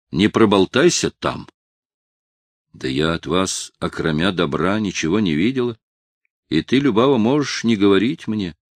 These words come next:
Но и вы меня, сироту одинокую, пожалейте.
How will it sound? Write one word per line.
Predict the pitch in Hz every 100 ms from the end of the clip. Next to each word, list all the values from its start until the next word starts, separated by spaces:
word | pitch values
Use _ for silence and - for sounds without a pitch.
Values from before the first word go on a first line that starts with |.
| _ _ _ _ _ _ _ _ _ -
Но | 90 113
и | 151
вы | 185 165 151
меня, | 180 175 139 143 151
сироту | - 156 147 - 139
одинокую, | 147 156 139 127 139 135
пожалейте. | 151 139 143 117 113 135